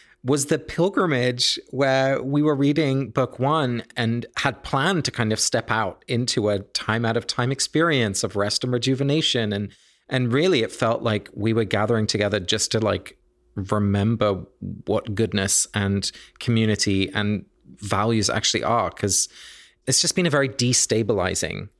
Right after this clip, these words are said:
experience, I feel like. And, and to think, yes, there's been a decrease in support for the president since then, thank goodness. But we are living in such different realities. And honestly,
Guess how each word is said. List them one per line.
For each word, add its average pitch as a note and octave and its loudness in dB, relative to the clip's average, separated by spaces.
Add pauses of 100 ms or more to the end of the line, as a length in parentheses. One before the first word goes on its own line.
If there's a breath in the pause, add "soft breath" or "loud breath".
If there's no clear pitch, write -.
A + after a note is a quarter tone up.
experience, F2+ 0
I F#2+ 0
feel F2+ -2
like. E2+ -2
And, C3+ -2
and B2+ 0
to C3 0
think, C3+ -2 (340 loud breath)
yes, B2+ 2
there's A#2+ 2
been G#2+ 0
a G#2 0
decrease G#2+ 0
in G#2+ 0
support G2+ 0 (160)
for - -4
the G#2 0
president F#2 -2
since G#2 0
then, G2 -2
thank G#2+ -4
goodness. F#2+ -2 (420 loud breath)
But - -2 (300)
we C3+ 2
are D#3 4
living B2+ 2
in G2 2
such - 0
different G2+ 0
realities. F2 -2 (320)
And A2 2 (140)
honestly, B2 4